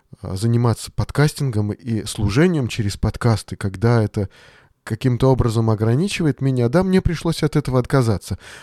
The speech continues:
Но, конечно, я не разучился фотографировать в этот момент. Конечно, я не распродал все свое оборудование. Я просто перестал принимать заказы. И, и да, я вижу, что я сделался свободней в этом смысле.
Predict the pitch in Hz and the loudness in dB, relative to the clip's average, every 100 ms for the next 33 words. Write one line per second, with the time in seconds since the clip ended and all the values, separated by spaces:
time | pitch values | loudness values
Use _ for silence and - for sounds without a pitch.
0 | - - 147 175 190 170 175 156 - - | -10 0 2 4 4 4 2 2 -2 -20
1 | _ _ _ _ - 131 139 143 139 135 | _ _ _ _ 2 4 6 6 6 4
2 | - 156 - - 120 113 110 107 98 98 | 4 2 0 -2 0 2 2 0 0 0
3 | 101 98 92 98 95 87 85 113 127 - | -2 -4 -4 -4 -4 -6 -4 0 0 2
4 | 123 123 127 123 120 - 147 131 117 135 | 2 4 4 2 2 2 2 2 0 0
5 | 120 127 120 113 120 117 95 95 95 131 | 0 2 2 4 2 2 0 -2 -2 0
6 | - 175 135 143 127 - 139 - 127 123 | 0 0 -2 0 -2 2 2 2 0 0
7 | 117 110 120 107 90 85 - - - - | 0 0 -2 -2 -4 -6 -16 -20 -20 -20
8 | - - - - 117 120 117 117 101 _ | -20 -20 -20 -6 0 4 4 2 -2 _
9 | _ _ 123 127 113 - - 101 147 202 | _ _ -4 -4 -4 -10 -8 0 2 4
10 | 175 131 165 185 175 - 143 135 135 120 | 2 4 0 0 -4 -2 0 2 2 2
11 | 135 117 - 135 - 147 151 139 107 104 | 2 2 0 -4 0 2 4 2 2 0
12 | 104 95 92 90 113 101 - 87 | 0 -2 -6 -8 -4 -6 -6 -12